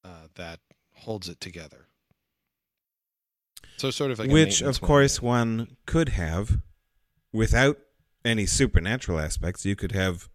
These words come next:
Speaker 2: naturalistic mora-, moralities, but whatever.
Speaker 1: Yeah, so this one doesn't really go in that supernatural, transcendental, spiritual direction.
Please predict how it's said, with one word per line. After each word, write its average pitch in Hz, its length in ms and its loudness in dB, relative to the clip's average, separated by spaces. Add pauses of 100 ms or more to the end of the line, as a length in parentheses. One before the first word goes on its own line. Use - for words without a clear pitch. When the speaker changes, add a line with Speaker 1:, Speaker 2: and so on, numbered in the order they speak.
(120)
Speaker 2:
naturalistic 101 800 -2
mora-, 90 360 -4 (200)
moralities, 87 680 -6 (180)
but 80 160 -10 (1040)
whatever. 95 420 -10 (600)
Speaker 1:
Yeah, 202 200 2
so 151 180 0
this 160 260 0
one 196 160 6
doesn't 143 560 0
really 131 400 0
go 123 420 -2
in 123 300 0
that 113 340 -2 (1000)
supernatural, 139 720 -2
transcendental, 113 920 -4
spiritual 101 720 -8 (1300)
direction. 92 520 -8